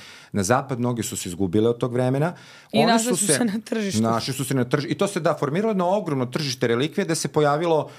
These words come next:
Speaker 1: ne znam koja količina ruku Svetog, desnica Svetog Jovana, i sada ih ima nekoliko koje se poštuju
Speaker 2: Da.
Speaker 1: kao desnice Svetog Jovana i tako dalje.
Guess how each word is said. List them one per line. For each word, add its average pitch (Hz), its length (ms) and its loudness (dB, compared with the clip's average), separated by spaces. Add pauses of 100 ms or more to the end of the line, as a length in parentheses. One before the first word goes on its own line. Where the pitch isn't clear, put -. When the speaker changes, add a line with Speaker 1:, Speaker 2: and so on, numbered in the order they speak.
(180)
Speaker 1:
ne 156 120 2
znam 180 140 0
koja 196 200 4
količina 131 520 0
ruku 117 400 0
Svetog, 101 480 -2
desnica 104 420 0
Svetog 95 360 -4
Jovana, 98 260 2
i 95 40 -4
sada 143 240 2
ih - 120 -6
ima 92 120 0
nekoliko 87 400 -4
koje 90 160 -2
se - 120 -8
poštuju 92 320 0
Speaker 2:
Da. 82 60 -6
Speaker 1:
kao 87 120 0
desnice 85 500 -4
Svetog 82 340 -6
Jovana 87 360 -2
i 85 60 -4
tako 92 260 -2
dalje. 107 260 0